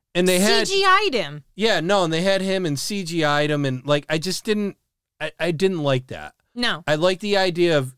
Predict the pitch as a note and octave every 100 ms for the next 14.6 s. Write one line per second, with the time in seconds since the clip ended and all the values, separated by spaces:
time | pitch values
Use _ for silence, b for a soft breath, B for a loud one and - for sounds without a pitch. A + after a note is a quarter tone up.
0 | _ _ D#3 D#3+ D#3 C3+ E3 - F3+ G#3+
1 | G#3+ F3+ F#3 D#3+ E3+ D#3+ C3 C#3 C#3 C#3+
2 | B2+ C#3 A#2+ - _ _ _ _ F3+ G3
3 | - C4+ A3 G#3 A3 G3+ D#3+ E3+ E3+ D3+
4 | B2 _ - - F#3+ F3+ D3+ C#3 C3 A2
5 | - A#2+ B2 _ C3+ E3 G3+ - A#3+ A3+
6 | _ _ _ _ _ _ _ _ _ F3
7 | C#3 G#3 F3 D#3+ A2 G2+ - _ B3+ E4+
8 | D#3 - _ _ _ _ _ - E3 D3
9 | F3 F#3 - - - C#4+ F#3+ G2 G#2 -
10 | - A4+ A#3+ A3 A#3 - C4+ A#3 E3+ A3
11 | G#3+ E3+ A#2+ F#2 B3+ E3+ b b b _
12 | F3+ F3 G3 - - A#3 B3 B3 A3 C3
13 | C3 E3+ F3+ G3+ F#3+ F#3+ F#3 D#3+ A#3 A3
14 | A3 G#3+ A3 G3+ F3+ E3